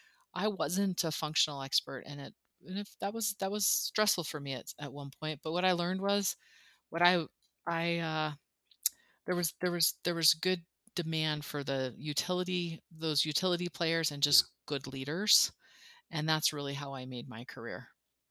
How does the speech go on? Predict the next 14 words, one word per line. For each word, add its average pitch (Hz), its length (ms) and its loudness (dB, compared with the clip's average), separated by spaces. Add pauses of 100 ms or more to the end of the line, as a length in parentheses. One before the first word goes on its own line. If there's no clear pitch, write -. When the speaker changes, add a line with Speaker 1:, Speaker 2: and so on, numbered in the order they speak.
(180)
Speaker 2:
Yeah. 90 80 -20 (580)
Did 95 160 -6
you 107 100 -4
have, 113 280 -8
uh, 117 40 -10
a 113 240 -10
lot 143 140 -10
of 156 80 -8
mentors 160 400 -10
along 80 280 -12
the 76 60 -14
way? 78 200 -14
Was, 80 240 -16
was, 85 280 -14